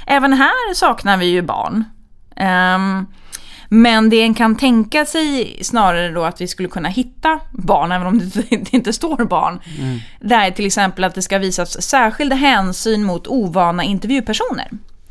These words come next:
Speaker 1: Och en då ska liksom upplysa då den här personen om att, vad, att det är avsett för publicering och så vidare.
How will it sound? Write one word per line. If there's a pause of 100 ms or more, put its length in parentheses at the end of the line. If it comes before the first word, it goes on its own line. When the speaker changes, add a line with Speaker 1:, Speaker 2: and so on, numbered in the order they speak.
(400)
Speaker 1:
Och
en
då
ska
liksom (320)
upplysa
då
den
här
personen
om
att, (500)
vad,
att
det
är
avsett
för
publicering
och
så
vidare.